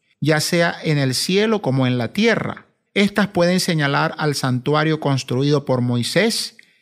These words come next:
después de liberar al pueblo de Israel del cautiverio egipcio, o al templo construido por Salomón en Jerusalén, y otras veces señalan al santuario que existe en el cielo, del cual el terrenal era solo una copia.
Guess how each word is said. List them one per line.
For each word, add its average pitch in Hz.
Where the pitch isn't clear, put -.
después 156
de 160
liberar 139
al 139
pueblo 143
de 139
Israel 131
del 139
cautiverio 127
egipcio, 233
o 165
al 151
templo 202
construido 165
por 180
Salomón 165
en 151
Jerusalén, 165
y 185
otras 226
veces 185
señalan 147
al 151
santuario 160
que 156
existe 139
en 151
el 156
cielo, 208
del 139
cual 151
el 143
terrenal 139
era 139
solo 214
una 131
copia. -